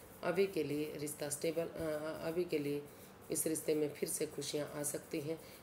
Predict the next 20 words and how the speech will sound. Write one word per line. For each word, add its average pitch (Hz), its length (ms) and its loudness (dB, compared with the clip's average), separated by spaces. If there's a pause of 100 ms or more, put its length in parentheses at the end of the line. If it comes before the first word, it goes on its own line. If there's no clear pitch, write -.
(140)
और 156 100 2
लेकिन 156 320 6
अभी 165 300 2
आपको 151 340 -2 (500)
beginning 190 320 6
करनी 180 360 4
है, 190 100 6
शुरुआत 156 460 2
करनी 151 340 0
है। 147 200 0 (340)
इस, 190 220 6
अ, 180 140 6 (580)
अ, 156 120 4
जो 175 280 6
है, 165 300 4 (680)
जो 190 120 10
आप - 420 4 (1120)
anxiety 202 540 10
में 175 160 8
है, 151 300 2